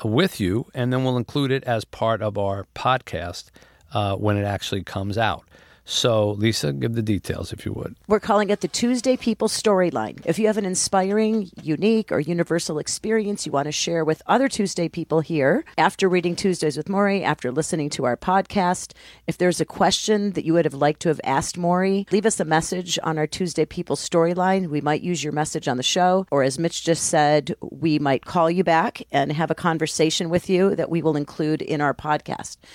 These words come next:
Speaker 1: Yeah.
Speaker 2: So it's kinda cool. We're glad it's up. And the phone number is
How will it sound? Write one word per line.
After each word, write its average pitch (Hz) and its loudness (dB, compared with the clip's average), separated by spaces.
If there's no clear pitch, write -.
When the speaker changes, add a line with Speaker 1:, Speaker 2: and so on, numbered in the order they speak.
Speaker 1:
Yeah. 131 -6
Speaker 2:
So 156 4
it's - -4
kinda 240 -2
cool. 156 2
We're 151 0
glad 165 0
it's - -4
up. 151 0
And 160 0
the 160 -2
phone 214 0
number 214 2
is 165 0